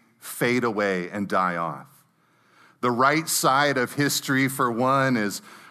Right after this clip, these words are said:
recency bias and chronological snobbery for another. The quest to legislate morality for one is a quest to harm humanity to another. People cannot agree on a shared vision for justice,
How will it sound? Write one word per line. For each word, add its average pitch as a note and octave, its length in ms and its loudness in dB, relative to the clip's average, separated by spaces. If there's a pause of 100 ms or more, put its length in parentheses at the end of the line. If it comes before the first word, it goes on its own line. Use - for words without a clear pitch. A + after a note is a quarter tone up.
recency B2+ 720 0
bias F#2+ 580 -2
and G2+ 220 -4
chronological B2+ 920 0
snobbery G#2 760 0
for G#2 360 0
another. G2+ 600 -2 (800)
The A#2+ 80 -4
quest C#3 460 0
to A#2 240 0 (280)
legislate D3+ 720 0
morality C#3+ 640 4
for C3+ 180 -2
one B2+ 460 2
is G#2+ 340 -2
a B2+ 80 -2
quest D3 460 -2
to B2 80 -2
harm D3 520 0
humanity A#2+ 760 0 (260)
to C3 180 0
another. B2+ 300 2
People E3+ 320 -2
cannot E3 580 2
agree C3+ 580 -2 (440)
on A#2 140 0
a B2 40 0
shared D3+ 580 0
vision C3+ 600 0
for G2+ 300 -2
justice, C#3 960 -2